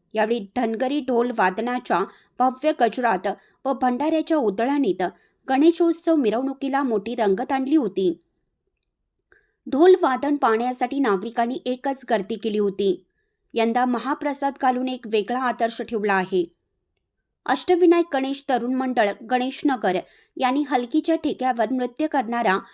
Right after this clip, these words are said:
अश्व आणल्याने त्या अश्वाने मिरवणुकीत सर्वांचे लक्ष वेधलं. हलकीच्या ठेक्यावर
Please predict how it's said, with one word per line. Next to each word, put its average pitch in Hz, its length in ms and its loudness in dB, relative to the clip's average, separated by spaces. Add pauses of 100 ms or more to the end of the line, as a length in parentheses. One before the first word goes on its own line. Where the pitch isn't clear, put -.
(200)
अश्व 277 340 0
आणल्याने 254 580 2 (480)
त्या 320 220 4 (120)
अश्वाने 269 500 -2
मिरवणुकीत 254 580 -2
सर्वांचे 254 600 -2
लक्ष 196 260 -4
वेधलं. 190 420 0 (680)
हलकीच्या 226 440 0
ठेक्यावर 226 520 -2